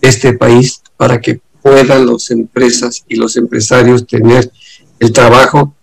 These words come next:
y, y un trabajo bien remunerado. O sea, ¿qué está pasando ahí entre, entre los gobiernos estatales y federales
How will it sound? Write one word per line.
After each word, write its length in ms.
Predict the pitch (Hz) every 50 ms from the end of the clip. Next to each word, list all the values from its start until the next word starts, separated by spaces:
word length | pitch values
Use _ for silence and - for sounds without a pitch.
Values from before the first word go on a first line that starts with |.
| _ _ _
y, 200 | - - - 123
y 20 |
un 140 | 131 151 147
trabajo 340 | 143 135 131 139 135 - 123
bien 160 | 127 131 123
remunerado. 580 | 123 123 120 120 123 123 123 127 143 170 -
O 560 | 135 - _ _ _ _ - - - - _ -
sea, 140 | - -
¿qué 720 | - - _ _ _ _ _ _ _ _ _ _ _ - 262
está 240 | 247 - 262 240 -
pasando 460 | - - - - 190 202 208 190 170
ahí 340 | 143 143 151 160 156 - -
entre, 280 | - 117 120 - - -
entre 280 | 131 113 113 - 120 120
los 160 | 123 120 113
gobiernos 340 | 117 123 147 165 156 151 151
estatales 520 | 143 - 127 120 - 139 139 151 143 -
y 60 | 151
federales 480 | - 139 131 131 135 135 139 143 143